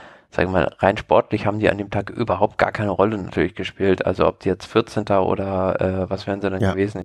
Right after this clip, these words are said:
Speaker 1: Ich glaube achtzehnter oder so in diesem Zeitfahren werden. Spielt überhaupt keine Rolle. Sie haben jetzt auch, klar haben sie mit, äh, Ricky Tello einen Fahrer, der könnte in der Gesamtwertung, sag ich mal, in die Top ten fahren, aber sie kämpfen da jetzt nicht um den Gesamtsieg.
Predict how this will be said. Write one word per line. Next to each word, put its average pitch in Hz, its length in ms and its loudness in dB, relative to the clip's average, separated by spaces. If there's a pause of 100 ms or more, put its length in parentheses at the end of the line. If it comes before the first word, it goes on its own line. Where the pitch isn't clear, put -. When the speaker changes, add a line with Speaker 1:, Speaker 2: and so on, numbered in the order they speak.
Speaker 1:
Ich - 120 -18
glaube - 260 0
achtzehnter 95 640 2
oder 90 180 2
so 95 120 0
in 95 120 0
diesem 92 240 -8
Zeitfahren 95 520 0
werden. 98 340 0 (800)
Spielt 127 220 4
überhaupt 107 300 4
keine 101 180 2
Rolle. 104 340 4
Sie 95 120 4
haben 101 160 4
jetzt - 180 -6
auch, 101 360 -2 (200)
klar 98 260 2
haben 95 200 -8
sie 95 240 -10
mit, - 400 -10
äh, - 100 -8
Ricky 92 840 -6
Tello 113 300 6
einen 104 220 2
Fahrer, 104 340 6
der 92 120 4
könnte 110 400 2
in 98 140 0
der 95 100 0
Gesamtwertung, 95 840 -2 (580)
sag - 160 -6
ich 90 100 -8
mal, 95 160 -8
in 95 140 -8
die 87 120 -10
Top 95 300 0
ten 104 220 2
fahren, 98 420 0
aber 95 200 4
sie 92 80 -2
kämpfen 104 380 0
da 92 120 4
jetzt 90 220 2
nicht 104 160 -2
um 95 100 -10
den 87 140 -4
Gesamtsieg. 90 760 -2